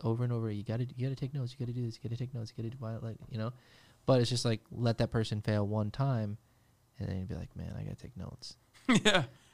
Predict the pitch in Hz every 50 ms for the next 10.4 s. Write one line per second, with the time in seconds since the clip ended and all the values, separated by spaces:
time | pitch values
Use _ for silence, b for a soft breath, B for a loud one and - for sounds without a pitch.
0 | b - 147 147 160 147 147 156 156 165 165 160 151 - - - 147 147 151 147
1 | 147 147 139 120 123 120 113 - - 110 120 120 110 110 120 123 120 123 127 131
2 | 131 123 120 117 110 113 113 117 120 123 127 127 127 127 127 127 131 135 131 127
3 | 123 135 127 127 139 135 135 139 143 143 b b b b b b b b _ _
4 | - 120 113 127 123 123 120 120 117 117 - 123 117 117 113 117 123 - - -
5 | - 113 113 - - - 127 127 135 127 127 123 113 110 107 98 107 113 113 117
6 | 120 117 113 110 107 110 117 113 107 104 107 107 104 104 - 110 107 107 101 101
7 | 107 101 101 98 113 - - - _ _ - - 95 90 - - - _ _ _
8 | _ _ _ _ _ - - - 110 101 120 127 127 127 123 117 113 110 107 104
9 | 101 - _ - _ - 123 113 110 107 123 123 123 120 120 127 - - - -
10 | 120 117 117 131 147 151 151